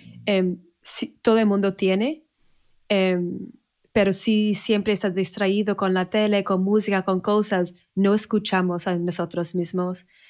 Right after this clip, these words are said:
Así que más tiempo pe-, pasa en tu compañía, solo, sin ruido y distracciones, empieza a notar sensaciones que tienes y,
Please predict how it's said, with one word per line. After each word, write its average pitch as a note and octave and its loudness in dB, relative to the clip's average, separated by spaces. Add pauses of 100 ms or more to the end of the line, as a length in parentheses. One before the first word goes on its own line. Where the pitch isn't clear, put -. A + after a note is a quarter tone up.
(180)
Así G3 -2
que F3+ 0 (120)
más G#3+ 0
tiempo A3 0
pe-, - -4 (400)
pasa F3 -2 (340)
en G#3+ 2
tu G#3 2
compañía, G3 2
solo, G#3 2 (160)
sin G#3 4
ruido G3 2
y F#3+ 2
distracciones, G3 -2 (280)
empieza G3+ 2
a - -14 (420)
notar G3+ 0
sensaciones F3+ 0
que F3 -4
tienes G#3+ 0 (880)
y, F#3 2